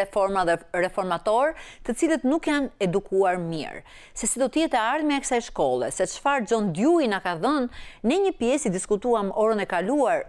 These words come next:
ë, të filozofisë, ju lutem më ndiqni si mund ta zhvillojmë një veprimtari të tillë. Ë, John Dewey në fakt ka një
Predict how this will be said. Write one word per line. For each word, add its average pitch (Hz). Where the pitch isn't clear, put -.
ë, 135
të 202
filozofisë, 160
ju 277
lutem 392
më 370
ndiqni 233
si -
mund 392
ta 311
zhvillojmë 226
një 214
veprimtari 190
të 170
tillë. 110
Ë, 170
John 285
Dewey 392
në 269
fakt 320
ka 320
një 254